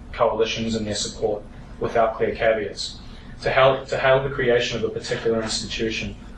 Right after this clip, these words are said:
ostensibly established to pursue noble ends may play into the hands of those able to manipulate such processes to serve alternative goals which undermine the justice ostensibly sought.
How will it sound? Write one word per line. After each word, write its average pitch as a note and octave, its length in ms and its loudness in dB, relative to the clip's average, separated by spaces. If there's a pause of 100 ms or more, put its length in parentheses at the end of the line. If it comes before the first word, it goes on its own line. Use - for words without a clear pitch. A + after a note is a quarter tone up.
ostensibly A#2+ 540 0
established A2 540 0
to - 60 -10
pursue - 360 -2
noble G#2+ 360 -2
ends A2 500 -2 (720)
may A#2+ 240 4
play A#2+ 220 2
into A#2 140 -4
the A2 100 2
hands A2 640 -2
of A#2+ 120 0
those A2+ 200 8
able A2 240 2
to G#2+ 120 -8
manipulate G#2+ 540 0
such - 300 0
processes - 720 -2 (240)
to - 80 -4
serve A2 280 4
alternative A2 520 -2
goals G#2 480 0 (180)
which - 220 -2
undermine G#2 520 -2 (120)
the A2+ 80 -4
justice - 640 -2
ostensibly F#2+ 540 -4
sought. - 380 -2